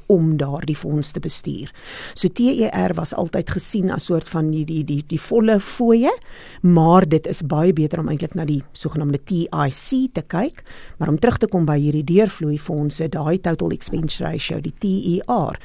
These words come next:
sluit reeds daardie koste van die, van die deurvloeifonds sluit dit in. En byvoorbeeld ook as ons kyk na fondse wat sê nou maar,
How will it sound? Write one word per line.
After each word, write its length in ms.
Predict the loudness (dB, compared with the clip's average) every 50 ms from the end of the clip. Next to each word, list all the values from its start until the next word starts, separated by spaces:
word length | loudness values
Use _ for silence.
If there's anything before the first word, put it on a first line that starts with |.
| -18 -14
sluit 480 | -8 -8 -6 -2 0 0 0 0 -2 -2 -2 -2
reeds 520 | 0 0 0 0 -2 -4 -4 -6 -6 -6 -6 -6
daardie 680 | -4 -2 -2 -2 0 -2 -2 -2 -2 -2 -2 -2 -2 -4 -8 -18 -20 -20 -20 -18 -20 -18 0
koste 300 | 2 2 2 2 0 -2
van 120 | 0 2 0
die, 140 | 2 0
van 200 | -2 -4 -4 -4
die 120 | -2 -2 -2
deurvloeifonds 640 | -2 -4 -4 -4 -4 -4 -4 -2 -2 -2 -2 -2 -2 -2
sluit 160 | -4 -2 -2
dit 140 | -2 -4 -2
in. 160 | -2 -2 -2 -2 -4 -10 -16 -16 -18 -18 -20 -10 2 4
En 340 | 6 6 8 6 6 4 4
byvoorbeeld 440 | 2 0 0 0 -2 0 0 0 0
ook 140 | -2 -4 -4
as 120 | -4 -6
ons 100 | -6 -6
kyk 200 | -4 -4 -2 -2
na 80 | -2 -4
fondse 400 | -2 -2 -2 0 0 0 -2 -2 -2
wat 220 | -4 -6 -6 -6
sê 120 | -4 -4 -2
nou 100 | -2 -2
maar, 220 | -2 -2 -2 -4